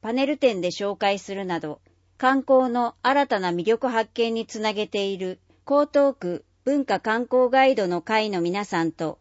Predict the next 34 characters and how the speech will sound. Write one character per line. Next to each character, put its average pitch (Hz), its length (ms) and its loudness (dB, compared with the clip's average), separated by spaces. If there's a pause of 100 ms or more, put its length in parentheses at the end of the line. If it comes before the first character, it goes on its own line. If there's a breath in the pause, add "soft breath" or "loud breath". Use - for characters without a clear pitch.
(140)
区 - 140 -16
長 240 260 0
が 151 220 0 (280)
意 262 140 -6
見 208 280 4
を 156 40 0
交 156 200 -2
わ 175 120 2
し 196 120 -4
ま 185 160 -2
し - 120 -14
た。 147 220 -4 (1700)
多 285 200 6
く 254 120 2
の 202 140 0
方 196 300 0
に 180 280 -4
パ 202 140 -4
ブ 226 100 2
リ 269 140 2
ッ - 60 -20
ク 277 140 4
ア 269 120 6
ー 277 60 2
ト 190 180 -2
を 165 80 -2
知 - 160 -12
っ - 40 -20
て 208 120 -2
も 202 140 -2
ら 190 100 4
い 185 100 0
た 175 200 -2
い。 151 120 -8